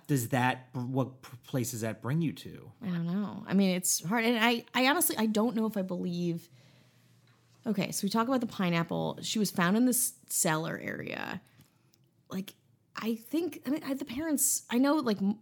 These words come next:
Speaker 2: like, I think beyond a cover-up, the parents had something to do with it. 'Cause it's like, I think about my siblings. We were all very violent with each other.
Speaker 1: Oh, yeah. We s-
Speaker 2: Right? Just, like, brutal.
Speaker 1: Yeah.
Speaker 2: But, like, you don't go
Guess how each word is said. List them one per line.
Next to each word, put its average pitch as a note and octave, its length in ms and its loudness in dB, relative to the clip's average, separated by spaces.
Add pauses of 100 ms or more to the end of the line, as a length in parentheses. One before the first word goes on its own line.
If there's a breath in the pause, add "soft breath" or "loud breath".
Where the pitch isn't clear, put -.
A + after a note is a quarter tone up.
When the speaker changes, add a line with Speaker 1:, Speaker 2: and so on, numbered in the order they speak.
Speaker 2:
like, C#4+ 180 2
I D4 120 0
think G#4 220 -6
beyond G#3+ 380 4
a F3 40 0
cover-up, F3 600 -4
the F3 80 -8
parents E3+ 340 -2
had E3 140 -4
something - 480 -2
to - 100 -8
do - 160 -8
with - 160 -10
it. - 260 -10
'Cause G#3 120 -4
it's A3 140 -2
like, A3 180 2 (400 loud breath)
I A3 80 -4
think F4 160 -2
about C4+ 260 2
my F#3 220 2
siblings. E3+ 560 0 (180)
We G3 120 -4
were F3 80 0
all E3 120 2
very E3 300 0
violent D#3+ 580 -2 (140)
with F#3 160 -6
each E2+ 180 -8
other. - 260 -4
Speaker 1:
Oh, C3+ 160 4
yeah. A2 320 0
We B2 100 -6
s- - 300 -8
Speaker 2:
Right? F#3 160 2
Just, F#3+ 140 -2
like, E3 180 0
brutal. D#3 540 -2
Speaker 1:
Yeah. A#2+ 340 0
Speaker 2:
But, B3+ 60 -2
like, B3 200 2
you A#3 100 4
don't C4+ 560 2
go G#3 600 2